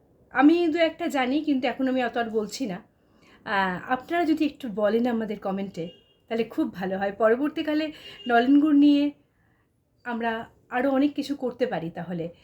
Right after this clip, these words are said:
আর বাংলা সংস্কৃতির বিভিন্ন দিক নিয়ে আমরা আসবো, আবারও বারবার ফিরে আসবো। আর আপনাদের পরামর্শ আমাদের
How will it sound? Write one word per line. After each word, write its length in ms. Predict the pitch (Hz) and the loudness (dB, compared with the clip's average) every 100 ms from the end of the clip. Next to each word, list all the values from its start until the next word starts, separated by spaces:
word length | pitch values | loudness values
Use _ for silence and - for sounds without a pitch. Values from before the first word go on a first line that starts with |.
| - - | -20 -6
আর 140 | 208 180 - - | -2 -2 -6 -14
বাংলা 440 | 208 226 226 277 294 | -2 0 2 0 -2
সংস্কৃতির 600 | 277 269 262 294 302 269 | -2 -4 -4 -4 -2 0
বিভিন্ন 560 | 302 302 359 415 415 | 0 0 -2 -2 -2
দিক 220 | 269 262 - | -2 -2 -4
নিয়ে 320 | 240 208 165 - - - - - - - - - - - | -6 -4 -6 -10 -20 -20 -20 -20 -20 -20 -20 -20 -14 -6
আমরা 240 | 214 220 202 | -2 0 0
আসবো, 280 | 196 - 247 | -2 -2 0
আবারও 340 | 202 214 269 | 2 2 2
বারবার 360 | 262 254 262 269 | 2 2 2 0
ফিরে 280 | 294 269 | 0 -2
আসবো। 460 | 269 262 - 294 311 - - - | 0 -2 -4 -6 -6 -8 -16 -6
আর 140 | 220 220 - | -4 -4 -4
আপনাদের 600 | 247 233 - 311 311 320 269 - - | -6 -4 -2 0 2 0 -2 -14 -8
পরামর্শ 640 | - 202 220 220 202 - 190 175 - _ - _ _ - - - - - - - | 0 0 0 -2 -4 -8 -10 -12 -14 _ -20 _ _ -20 -20 -20 -20 -20 -20 -12
আমাদের 360 | 208 196 190 | -6 -4 -4